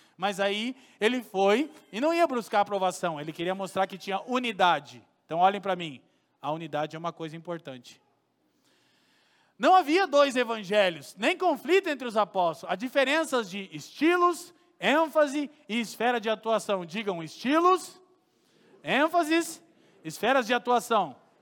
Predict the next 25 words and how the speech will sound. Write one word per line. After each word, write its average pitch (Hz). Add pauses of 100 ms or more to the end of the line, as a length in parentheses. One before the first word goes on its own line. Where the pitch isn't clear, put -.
(640)
Mas 175
há 185
um 175
único 339 (1200)
evangelho. 147 (320)
Embora 190
a 262
sua 214
apresentação 180
possa 156
variar, 151 (360)
a 151
substância 185
continua 180 (240)
a 170
mesma. 160 (260)
Isso 208
aqui 233
é 240
uma 247
bênção 226
pra 226
nós. 175
Por 202
quê? 170